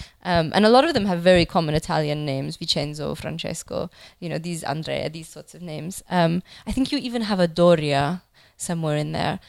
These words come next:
I mean, it's very, very interesting. Like, you can actually find, uh, kind of specific individuals. Um,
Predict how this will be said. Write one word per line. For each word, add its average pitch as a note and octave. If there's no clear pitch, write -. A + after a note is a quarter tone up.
I F#3
mean, G3
it's F#3+
very, G3+
very F#3
interesting. F3
Like, D#3+
you F3+
can F3
actually F3
find, D3+
uh, -
kind F3+
of F#3
specific -
individuals. E3+
Um, F3